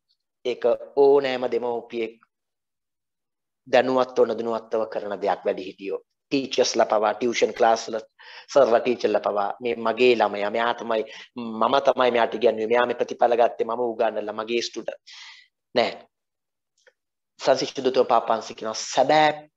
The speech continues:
පියාණන් කියන්නේ තමන් වෙතට අනික් අය වැද ගන්නවට වඩා අනෙක් අය තුලම ඔවුන්ව ශක්තිමත් කරන්න ඉඩ හරින පුද්ගලයා තමයි තාත්තයි කියන්නේ.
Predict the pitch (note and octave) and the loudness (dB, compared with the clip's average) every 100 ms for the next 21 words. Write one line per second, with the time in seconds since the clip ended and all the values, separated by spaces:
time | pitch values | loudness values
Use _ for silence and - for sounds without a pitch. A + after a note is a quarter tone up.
0 | _ _ _ - E3 F#3 C3 G2+ F#2+ - | _ _ _ -2 2 2 0 -6 -10 -8
1 | G#2 F#2 F2+ F2+ F2+ - _ _ - _ | -8 -8 -10 -10 -12 -14 _ _ -20 _
2 | _ _ _ - D#3+ A3+ C#4 D4 D4+ D4+ | _ _ _ 0 4 6 6 6 6 6
3 | C#4+ C#4+ A#3 C#3 G#2 - _ - D#3+ G#3+ | 6 8 10 10 6 0 _ 0 2 2
4 | - G3+ F#3 D#3+ C#3 G3+ G#3 C#3+ A2 G#2 | 0 4 8 8 8 6 6 4 0 -6
5 | G#2 G#2+ G2+ G2 G#2 A2 C#3 - - _ | -8 -8 -8 -4 0 2 2 0 -8 _
6 | _ _ _ _ _ _ _ _ - F3+ | _ _ _ _ _ _ _ _ 4 6
7 | C4 E4+ - - - G3+ C4 C4+ - - | 6 4 2 -10 4 8 8 8 2 2
8 | B3+ D4 B2+ G#2 G#2 A#2+ E3+ G#3+ - _ | 6 6 6 -2 -2 2 2 0 -6 _
9 | _ _ _ _ G3 A#3 C4+ C#4 C#4 C4+ | _ _ _ _ 8 8 6 0 2 2
10 | B3+ G#3+ - - E4+ E4 D4+ - - _ | 2 0 -4 -4 0 0 0 -6 -16 _
11 | _ _ _ - D#3 C#3+ C#3 C#3 C3+ - | _ _ _ 0 2 2 -2 -4 -4 -6
12 | - G#3 E3 C4+ C4+ C#3+ A#2 A2 A2 _ | -8 -2 2 2 2 -2 -2 -8 -12 _
13 | _ _ _ - F3+ D3+ D#3 C3 - B2+ | _ _ _ -8 -6 -2 0 0 0 0
14 | B2+ A#2 A#2 - A2 G#2 E3 A3+ F#3+ | 2 4 2 2 -4 0 -2 0 -2